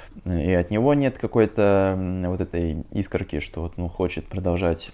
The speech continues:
э, в этом направлении двигаться. И, возможно, какие-то его жизненные обстоятельства, там, меняющиеся, с-, связанные с, там, с переходным возрастом, с взрослением его,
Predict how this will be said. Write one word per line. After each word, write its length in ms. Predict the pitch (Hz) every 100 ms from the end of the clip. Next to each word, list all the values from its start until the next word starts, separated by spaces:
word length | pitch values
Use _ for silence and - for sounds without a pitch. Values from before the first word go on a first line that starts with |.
| -
э, 340 | - 82 80 92
в 80 |
этом 160 | 87 92
направлении 460 | 85 90 90 87 82
двигаться. 460 | 82 82 - -
И, 460 | - 98 92 87 113 - - - -
возможно, 520 | 104 101 98 90 87
какие-то 300 | 82 92 92
его 160 | 87
жизненные 840 | 87 113 123 110 107 101 98 92 -
обстоятельства, 760 | - - 104 98 95 92 - 90
там, 200 | 87 90
меняющиеся, 800 | 90 87 85 - - 76 82 78
с-, 600 | - - - - - -
связанные 380 | 104 95 92 90
с, 80 | -
там, 220 | 85 85
с 80 | -
переходным 520 | - 90 - 98 92
возрастом, 540 | 92 92 90 87 87 87
с 80 |
взрослением 640 | - 95 92 101 95 87 87
его, 300 | - 85